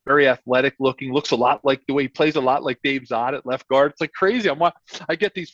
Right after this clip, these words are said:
flashbacks, you know, of, of, uh, of that interior of, of the nineties that just was a stalwart, right, between Zott, Grunhard, and Shields. And you think about that. And, you know, so it's, it's kind of exciting to see that. I, I think the line's coming together. So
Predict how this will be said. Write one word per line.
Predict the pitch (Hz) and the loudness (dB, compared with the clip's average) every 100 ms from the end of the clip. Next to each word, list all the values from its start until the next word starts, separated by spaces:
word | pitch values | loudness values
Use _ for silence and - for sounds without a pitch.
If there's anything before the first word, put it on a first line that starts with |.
| - | -4
flashbacks, | 151 214 - 139 120 - - 156 | -2 -2 -4 -4 -4 -6 -14 -8
you | |
know, | 147 139 131 | -4 -2 -2
of, | 120 120 - | -4 -8 -6
of, | 127 120 120 | -2 -2 -2
uh, | 123 123 120 117 _ _ _ - | -4 -2 -4 -6 _ _ _ -10
of | 131 | -2
that | 139 131 | 0 0
interior | 131 - - 175 180 147 123 | -4 -10 -4 -2 -2 -2 -4
of, | 113 | -6
of | 135 123 | -8 -10
the | 127 | -10
nineties | 123 123 180 139 110 | -6 -6 -4 -6 -8
that | 117 | -8
just | - 127 - | -6 -6 -6
was | 113 | -6
a | 104 | -6
stalwart, | - - 120 160 104 - | -6 2 4 6 4 2
right, | 104 120 143 - | 2 2 0 -4
between | - - 123 107 | -16 -10 -10 -2
Zott, | 127 123 - | 0 0 0
Grunhard, | 127 120 123 120 | -2 0 0 -2
and | 110 107 | -4 -8
Shields. | 123 127 104 - | -4 -2 -4 -8
And | 110 | -12
you | 107 - | -10 -8
think | 120 | -4
about | 120 107 101 | 0 0 0
that. | 110 104 110 | 0 0 0
And, | 110 - _ - - - | -6 -12 _ -20 -10 -2
you | |
know, | 139 120 | 0 2
so | 143 | 2
it's, | 135 - | 0 -2
it's | 135 | -10
kind | - 175 170 | -2 0 0
of | |
exciting | 139 - 143 147 143 | -2 -2 2 2 0
to | 131 | -8
see | - 147 | -8 -4
that. | 147 180 175 | -2 0 -2
I, | 143 | -4
I | 156 135 | -4 -6
think | 156 151 | -8 -8
the | 131 | -6
line's | 131 135 135 | -6 -6 -8
coming | 147 143 | -10 -10
together. | 135 143 147 | -4 -2 0
So | 143 143 | 0 -2